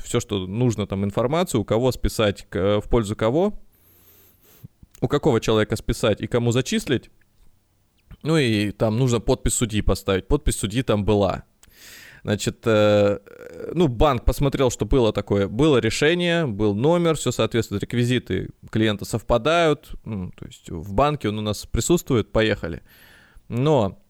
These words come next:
А, когда, значит, как удалось это дело остановить? Ну, во-первых, клиент среагировал, мы среагировали, там, за сутки, э, там, нам дали, по-моему, сутки на то, чтобы мы какие-то уточнения тоже понасобирали.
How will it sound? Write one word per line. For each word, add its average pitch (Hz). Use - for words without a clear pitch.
А, 104
когда, 117
значит, 104
как 147
удалось 131
это 117
дело 113
остановить? 139
Ну, 143
во-первых, 131
клиент 170
среагировал, 139
мы 156
среагировали, 135
там, 98
за 113
сутки, 127
э, 98
там, 92
нам 107
дали, 113
по-моему, 104
сутки -
на 101
то, 107
чтобы -
мы 101
какие-то -
уточнения 107
тоже 92
понасобирали. 120